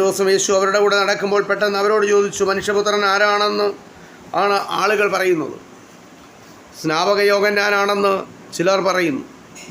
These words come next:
ഏലിയാവാണെന്ന് ചിലർ പറയുന്നു. ഇങ്ങനെ പ്രവാചകനാണ്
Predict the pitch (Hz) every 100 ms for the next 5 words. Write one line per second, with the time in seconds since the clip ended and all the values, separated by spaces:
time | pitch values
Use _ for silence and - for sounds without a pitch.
0 | 143 196 208 214 208 208 208 208 214 190
1 | 208 208 202 196 185 131 110 - - -
2 | - - - - - - - - - -
3 | - - - - - - - - - 151
4 | 185 202 202 190 - 165 185 208 208 226
5 | 226 208 208